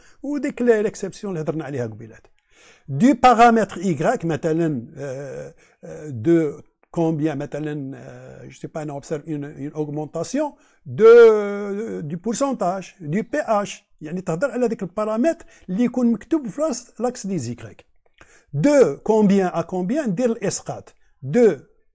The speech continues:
valeur Y un à valeur Y, euh, deux. هنايا بالنسبة علينا de vi-, valeur Y quatre, hein. Je m'excuse, une petite erreur ici.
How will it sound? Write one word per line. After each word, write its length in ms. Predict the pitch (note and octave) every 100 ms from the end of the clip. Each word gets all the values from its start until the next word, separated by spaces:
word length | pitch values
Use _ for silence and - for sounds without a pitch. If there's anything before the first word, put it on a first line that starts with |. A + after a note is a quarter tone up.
| _ _
valeur 380 | B2+ F3 E3+ D#3+ D#3+
Y 420 | C#3+ C3+ C3+ - A#3
un 240 | C4 D4 _ _ _
à 140 | G3 F#3
valeur 520 | E3+ E3 F#3+ A3+ - _
Y, 500 | F#3 C#3 C#3+ F3 - _ _ -
euh, 440 | D#3+ D3+ D#3+ D3 D3
deux. 220 | F3 A#2+ _ _ _ _
هنايا 760 | C3+ C#3+ E3 F3 E3+ D#3+ D3+ C#3+
بالنسبة 320 | C#3+ D3 D3
علينا 560 | D3+ E3 F#3 F3+ D3+
de 80 | C#3+
vi-, 420 | D3+ D3+ D#3+ D3+ - _ _ _ _ _ C#3
valeur 300 | D3+ E3 D#3+
Y 540 | C#3 C3 E3+ - D#3
quatre, 300 | - B2 -
hein. 140 | C3+ C#3
Je 120 | B2
m'excuse, 480 | C#3 C#3 - G#3+ - -
une 60 | D#3
petite 420 | A#3+ A3 G3+ -
erreur 300 | D#3 D#3 A#2+
ici. 400 | A#2 - A3+